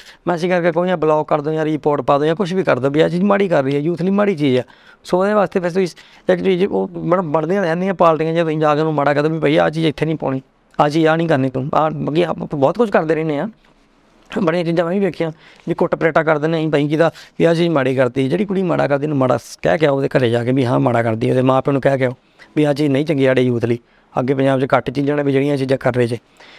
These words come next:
ਸੋ ਇਹ ਚੀਜ਼ ਦਾ ਮੈਸੇਜ ਸੀਗਾ,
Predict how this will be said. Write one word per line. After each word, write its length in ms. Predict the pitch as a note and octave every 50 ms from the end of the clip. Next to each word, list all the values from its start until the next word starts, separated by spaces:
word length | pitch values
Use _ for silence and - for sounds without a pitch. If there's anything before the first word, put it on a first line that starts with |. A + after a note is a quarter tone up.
| - - - - - - - - - - - - - -
ਸੋ 300 | - - F3 F#3 F#3+ F#3 - - - - - - - - - -
ਇਹ 120 | F#3+ G3+
ਚੀਜ਼ 160 | E3+ F3 C#3+
ਦਾ 80 | C#3 C#3
ਮੈਸੇਜ 300 | C3+ B2+ A#2+ - C#3 B2+
ਸੀਗਾ, 260 | D3 D#3 E3 D#3+ D3+